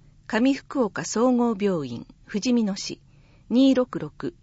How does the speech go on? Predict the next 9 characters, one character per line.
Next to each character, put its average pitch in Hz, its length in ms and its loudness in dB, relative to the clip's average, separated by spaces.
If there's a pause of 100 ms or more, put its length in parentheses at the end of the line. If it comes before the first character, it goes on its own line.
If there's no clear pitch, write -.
零 233 320 4
一 147 280 -4
一 131 260 -10
一。 - 320 -18 (1200)
十 277 260 2
二 269 160 6
日 254 380 0
日 190 380 -6
曜、 180 280 -4